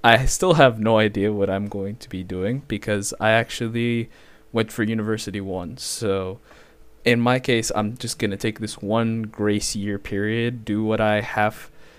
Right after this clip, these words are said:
do every course that they are gonna give me when I start in fall, and whichever course I enjoyed the most is what I'm gonna major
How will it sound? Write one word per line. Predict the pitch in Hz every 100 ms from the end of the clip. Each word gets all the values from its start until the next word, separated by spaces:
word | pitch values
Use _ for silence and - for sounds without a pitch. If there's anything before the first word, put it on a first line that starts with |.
| -
do | 117 113
every | 110 120 117
course | - 113 123
that | - 104
they | 104 104 104
are | 92
gonna | 107 101
give | 101
me | 107 135 - - -
when | 107 98
I | 98 104
start | 123 - 101 80
in | 95
fall, | - 98 120 147 - - - -
and | 110 107
whichever | 104 107 135
course | 135 131 127
I | 117
enjoyed | 110 123 117
the | 113
most | 101 117 -
is | 98 117
what | 104 98
I'm |
gonna | 101 92
major | 90 80 -